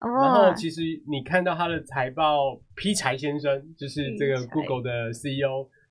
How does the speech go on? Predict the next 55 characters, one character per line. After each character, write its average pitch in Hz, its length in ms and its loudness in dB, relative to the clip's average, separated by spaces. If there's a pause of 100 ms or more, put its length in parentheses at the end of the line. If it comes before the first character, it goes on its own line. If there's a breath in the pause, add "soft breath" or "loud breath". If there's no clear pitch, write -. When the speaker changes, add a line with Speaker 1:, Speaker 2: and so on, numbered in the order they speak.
(120)
Speaker 2:
他 143 300 0
有， 113 460 -6 (160)
呃， 110 220 -10 (220)
他 156 160 0
其 139 180 -12
实 123 140 -14
在 147 180 2
财 120 140 -10
报 131 180 0
里 117 60 -12
面 120 160 -10
有 104 200 -10
讲， 110 160 -10 (300 soft breath)
就 160 100 -4
是 165 40 0
说， 185 280 2
呃， 127 220 -2
我 139 140 0
忘 214 180 6
记 214 100 -2
细 214 220 -4
节 135 140 -4
是 139 80 0
什 131 80 -6
么， 110 100 -10
这 165 60 -2
一 147 100 -4
样 135 260 0
我 123 80 -12
不 113 120 -6
记-， 151 240 -6
不 139 80 -2
太 151 100 4
确 151 160 -4
定 147 100 -2
细 143 160 -10
节， 117 100 -8
就 - 20 -6
是 123 60 -6
说， 160 200 -2 (300)
呃， 151 340 4
Google 220 380 2
可 143 140 -2
能 139 140 -2
花 175 280 6
了， 160 260 4
比 123 180 -8
如 123 100 -4
说 156 100 0
十 127 340 -6
年 117 340 -4 (320)
才 123 200 0
达 120 240 -2
到 143 240 2
了， 110 520 -6